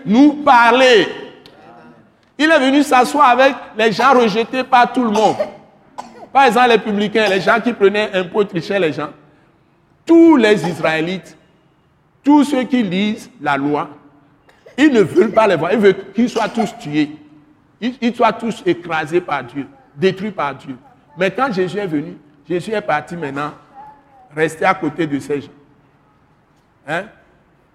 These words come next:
Et tous les, les Juifs disaient, il est parti rester avec les publicains, les gens les pires de la société. Mais Jésus est resté avec les gens.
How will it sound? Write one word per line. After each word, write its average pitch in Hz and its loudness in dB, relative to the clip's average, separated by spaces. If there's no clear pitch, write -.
Et 185 -2
tous 214 0
les, 170 4
les 151 0
Juifs 180 -8
disaient, 165 -2
il 185 0
est 180 4
parti 160 -4
rester 147 -4
avec 156 -2
les 156 2
publicains, 147 -4
les 160 0
gens 170 -2
les 170 2
pires 226 2
de 170 0
la 165 2
société. 139 -10
Mais 185 0
Jésus 175 -4
est 202 -2
resté 170 -4
avec 151 -8
les 131 -10
gens. 156 -14